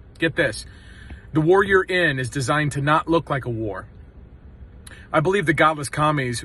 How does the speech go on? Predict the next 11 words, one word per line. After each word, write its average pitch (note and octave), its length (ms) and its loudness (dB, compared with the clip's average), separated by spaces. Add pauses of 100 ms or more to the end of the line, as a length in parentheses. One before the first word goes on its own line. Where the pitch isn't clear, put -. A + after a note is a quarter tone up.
will D3 280 0
do D3 220 2
everything G3 380 0
that E3+ 100 -6
they D#3+ 140 0
can C#3+ 440 -2
to C#3+ 180 -8
keep - 360 -10
our C#3 200 2
creature F#3+ 540 -2
comforts D#3 680 -2